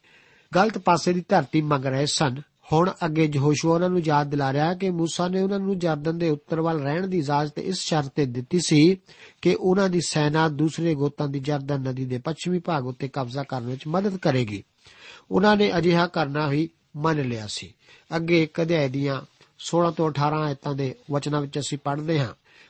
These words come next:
ਹੋ ਸਕਦਾ ਹੈ ਕਿ ਆਪ ਇਹ ਸਵਾਲ ਪੁੱਛਣਾ ਚਾਹੋ ਕਿ ਜਰਦਨ ਨਦੀ ਦੇ ਉੱਤਰ ਵੱਲ ਵਸਣਾ ਕਿਉਂ ਗਲਤ ਸੀ?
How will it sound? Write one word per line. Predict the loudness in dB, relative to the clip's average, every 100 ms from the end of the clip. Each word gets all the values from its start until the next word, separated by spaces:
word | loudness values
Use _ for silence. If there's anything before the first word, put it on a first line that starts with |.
| _ 2
ਹੋ | 4
ਸਕਦਾ | 4 2 4 6
ਹੈ | 4 2
ਕਿ | -4 0
ਆਪ | 4 4 2
ਇਹ | -2 0 0
ਸਵਾਲ | 0 2 2 0
ਪੁੱਛਣਾ | -6 -6 -6
ਚਾਹੋ | -2 -2 -2
ਕਿ | -4 -4
ਜਰਦਨ | -2 -2 -4 -4
ਨਦੀ | -4 -4
ਦੇ | -2
ਉੱਤਰ | -2 -2 -4
ਵੱਲ | -4 -4
ਵਸਣਾ | -4 -4 -4 -6
ਕਿਉਂ | -4 -6
ਗਲਤ | -4 -6 -6
ਸੀ? | -2 -4